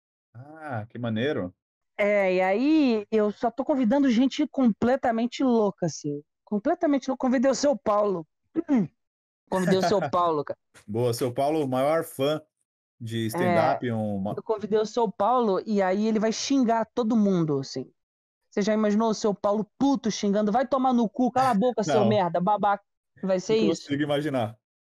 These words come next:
Speaker 2: Tipo assim, ele vai
Speaker 1: É.
Speaker 2: chegar lá pra fazer a previsão do tempo, e aí alguém vai interromper ele, ele já vai mandar tomar no cu, o outro vai falar, "Cala a boca, seu merda, deixa eu fazer essa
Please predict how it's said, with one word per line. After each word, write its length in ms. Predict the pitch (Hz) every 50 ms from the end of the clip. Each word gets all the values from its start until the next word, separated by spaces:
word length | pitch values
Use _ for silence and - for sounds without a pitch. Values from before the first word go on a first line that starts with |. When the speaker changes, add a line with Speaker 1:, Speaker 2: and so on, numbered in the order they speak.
| _ _ -
Speaker 2:
Tipo 140 | - -
assim, 200 | 226 220 - 214
ele 100 | 190 196
vai 120 | 190 202 208
Speaker 1:
É. 20 |
Speaker 2:
chegar 280 | 214 226 214 214 220 220
lá 100 | 220 214
pra 100 | 208 196
fazer 220 | - 208 196 208
a 40 | 202
previsão 420 | 196 208 208 202 202 190 208 202
do 120 | 190 196 175
tempo, 420 | - - 208 226 269 285 - _ _ _ _ _ _ _ _ _ _ -
e 120 | 214 190
aí 480 | 175 180 185 190 214 220 220 220 226 226
alguém 280 | 226 220 214 202 220 220
vai 80 | 208 226
interromper 540 | 220 - 240 214 202 220 214 196 - 202 202
ele, 260 | 196 214 226 240 233
ele 80 | 220
já 80 | 208 214
vai 120 | 208 220
mandar 260 | 214 196 185 190 196 190
tomar 240 | - 196 190 180
no 120 | 190 190 185
cu, 160 | - - 269
o 160 | 294 285 262
outro 280 | 247 233 226 214 - 196
vai 120 | 208 202
falar, 240 | - 208 208 220 220
"Cala 200 | - 247 240 208
a 40 | 196
boca, 260 | 185 220 214 208 202
seu 160 | - - 196
merda, 380 | 196 202 220 240 240 233 220 214
deixa 180 | 214 208 -
eu 60 | 226 _ -
fazer 140 | 208 196 208
essa 180 | - - 190